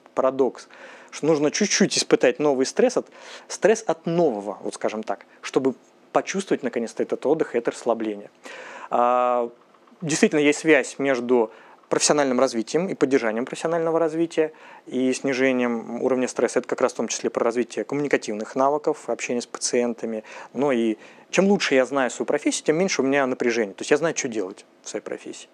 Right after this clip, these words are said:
А также это развитие навыков психоэмоциональной саморегуляции, то есть как я могу сам здесь сейчас повлиять на своё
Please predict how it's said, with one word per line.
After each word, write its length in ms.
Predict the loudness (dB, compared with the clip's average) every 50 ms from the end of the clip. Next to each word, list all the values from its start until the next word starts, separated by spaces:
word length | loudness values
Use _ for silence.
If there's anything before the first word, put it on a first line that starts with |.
| -18 -18 -16 -14 -14 -14 -14 -16 -16 -16 -12 -6
А 200 | -4 -2 -2 2
также 320 | 2 2 0 2 -2 -4
это 360 | -2 -2 -4 -4 -4 -4 -2 -2
развитие 300 | -2 -2 -2 -2 -2 -2
навыков 320 | -2 -2 -2 -4 -10 -12
психоэмоциональной 960 | -12 -12 -12 -8 -4 -4 -4 -4 -4 -4 -4 -4 -4 -2 -2 -2 -2 -2 -4 -6
саморегуляции, 560 | -4 -4 -4 -2 0 2 2 0 0 -2 -8
то 60 | -8
есть 100 | -4 -2
как 200 | -2 -2 -2 -2
я 60 | -2
могу 200 | -2 -2 -2 -2
сам 260 | -4 0 0 0 0
здесь 180 | 0 -2 -4 -4
сейчас 300 | -4 -8 -4 -4 -4 -4
повлиять 500 | -6 -12 -6 -2 0 2 2 0 0 -4
на 60 | -10
своё 280 | -10 -6 -6 -6 -6